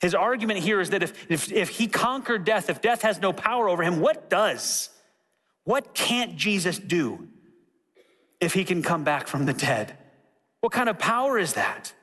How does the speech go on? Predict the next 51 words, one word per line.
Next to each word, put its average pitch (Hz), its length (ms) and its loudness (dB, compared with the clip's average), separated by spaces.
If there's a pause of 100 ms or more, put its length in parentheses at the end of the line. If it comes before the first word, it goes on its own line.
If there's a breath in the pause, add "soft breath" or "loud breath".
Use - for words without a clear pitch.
(1000)
And - 80 -2
Paul 262 260 2
is 214 80 -2
speaking 220 380 -2
from 185 120 0
the 160 80 0
perspective 180 520 0
of 139 100 0
someone 180 360 0
who 165 120 0
would, 151 180 0 (220 loud breath)
who 175 100 0
would 156 120 0
tell 185 240 2
a 165 40 0
group 180 280 -2
of, 151 280 0 (120)
of 143 120 0
believers 165 380 0
at - 80 0
one 185 180 0
point, 175 240 -2
"By 190 180 2
the 196 80 -2
way, 190 180 2
there 180 180 2
were 190 180 2 (140 loud breath)
about 170 220 0
five 190 340 0
hundred 170 380 -2
people 196 340 0
that 147 100 0
I 156 140 0
know 165 240 0
of 127 260 0 (220 loud breath)
who - 420 -4
saw 202 380 2
Jesus, 165 640 -2 (380 loud breath)
saw 202 360 0
him 208 120 -4
die, 165 480 0 (180 loud breath)
and 175 100 2
then 190 220 -2
saw 190 300 2
him 190 80 -2
when 175 100 0
he 170 60 -2
came 180 180 0
back 160 220 -2
to 151 80 -4
life." 135 260 0